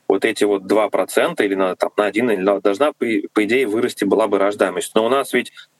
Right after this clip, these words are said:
очень много совершенно других событий, независимых от этого, которые влияют на рождаемость. Вот, допустим, вот тот же самый перенос маткапитала — это минус четыре процента. И вот эти два там потонули. А может быть, это минус шесть и плюс эти два.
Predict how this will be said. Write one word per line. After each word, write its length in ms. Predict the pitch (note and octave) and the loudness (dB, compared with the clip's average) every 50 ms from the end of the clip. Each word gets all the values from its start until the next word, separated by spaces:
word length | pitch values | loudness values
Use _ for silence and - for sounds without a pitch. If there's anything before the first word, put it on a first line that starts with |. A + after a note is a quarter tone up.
| _ - | _ 0
очень 300 | C#3 C#3+ C#3+ - C3+ B2 | 0 0 0 -2 -2 0
много 200 | C3+ C#3+ B2+ A2+ | 0 0 0 -2
совершенно 400 | - - C3 - - D#3+ C3+ A#2+ | -2 -2 -2 0 0 0 0 2
других 320 | C3 C#3 C#3 D#3+ D3 - | 0 0 0 0 -2 -2
событий, 640 | - - G#2 G2+ A#2+ E3+ A#3 A#3+ - - - - - _ _ _ - | 0 -2 0 0 0 -2 -2 -2 0 -2 -2 -2 -4 _ _ _ -2
независимых 540 | G#2+ G2+ A2 A#2+ A#2+ G#2 - - G2+ - - | -2 0 0 0 -2 -2 -2 -2 -2 0 0
от 60 | - | 0
этого, 220 | F#3 - C#3+ A#2 | 2 2 0 -2
которые 320 | - - - - E3 D3 A#2 | -2 -2 -2 0 0 0 0
влияют 260 | G#2 A#2 B2+ G#2+ - | 0 0 0 0 0
на 80 | G2+ | -2
рождаемость. 480 | G#2+ A2+ A2 G#2 G2 F2 - - - - | -2 0 0 0 -2 -2 -4 -4 0 0
Вот, 120 | D3 D#3+ - | 0 2 2
допустим, 380 | C3+ C3+ - D#3 D3 - C#3 | 0 0 0 -2 -2 0 0
вот 100 | C3+ C3+ _ - | 0 0 _ -4
тот 180 | - D#3 D3+ C#3+ | -2 -2 -2 -2
же 80 | - | 0
самый 160 | - D#3 C3+ | 0 0 0
перенос 300 | - C#3+ D3 D3 C#3+ C#3 | 0 0 0 0 0 0
маткапитала — 520 | - C#3 - - C#3+ - D#3+ - F3+ F#3+ D3+ | -2 -4 -2 -2 -2 -2 0 0 0 0 0
это 120 | - A2+ | -2 -2
минус 160 | A#2+ C3 B2 | -2 -2 -2
четыре 260 | - - - - B2+ G#2+ | -2 -4 -2 0 0 0
процента. 460 | - A#2 A2 - - F#2 F2+ _ - _ _ _ _ _ _ _ _ - | 2 0 0 0 -2 -4 -6 _ -18 _ _ _ _ _ _ _ _ -2
И 80 | B2 | 0
вот 200 | A#2 D3 F3+ - | 2 2 2 0
эти 160 | E3+ D3 - | 0 0 0
два 300 | D3 C3 C#3 E3 G3 F#3 | 0 2 2 2 2 0
там 200 | D3 - C#3+ C#3+ | 0 0 0 0
потонули. 440 | C#3+ - C#3+ - D3+ C#3+ C3+ - G2+ | 0 0 0 0 0 0 0 0 0
А 60 | G2+ | 0
может 160 | - E3 F3 F3 | 0 0 0 0
быть, 120 | E3+ E3 | -2 -2
это 120 | E3 F3 | -2 -2
минус 240 | E3+ E3 E3 E3+ F3 | -2 -2 0 0 0
шесть 320 | - - A#3+ B3 - - - | 0 0 0 0 -2 -2 -2
и 40 | |
плюс 260 | - - E3+ D#3 - - | -2 0 0 -2 -2 -2
эти 140 | - - | -2 -2
два. 300 | - B2+ A#2 A#2 G2 F2+ | 0 0 2 0 0 0